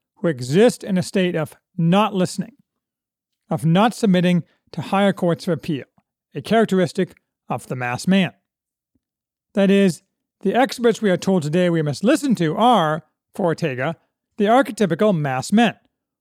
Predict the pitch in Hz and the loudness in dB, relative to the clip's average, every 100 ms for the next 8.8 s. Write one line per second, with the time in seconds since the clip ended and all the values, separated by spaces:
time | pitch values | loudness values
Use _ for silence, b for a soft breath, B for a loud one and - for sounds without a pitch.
0 | - 240 285 269 240 254 202 156 139 143 | -2 2 4 2 0 0 0 0 -2 -2
1 | 135 _ - 196 202 170 277 269 190 143 | -6 _ -6 -2 0 2 4 4 2 0
2 | - 170 - - 120 131 - 226 139 _ | -4 -6 -6 -10 -8 -4 2 2 0 _
3 | _ _ _ _ _ _ _ _ _ _ | _ _ _ _ _ _ _ _ _ _
4 | _ _ _ _ _ - 294 311 302 285 | _ _ _ _ _ 0 2 2 2 0
5 | 269 - 302 285 208 190 214 208 185 175 | -2 0 0 2 2 4 4 4 2 0
6 | - 165 135 135 180 185 196 226 220 - | 0 -2 -2 -2 0 2 2 2 0 -2
7 | 135 101 - - - 180 - 240 233 226 | -8 -8 -18 -18 -10 -8 0 2 2 0
8 | 226 - 151 156 160 151 143 _ | -2 -2 0 0 -2 -2 -4 _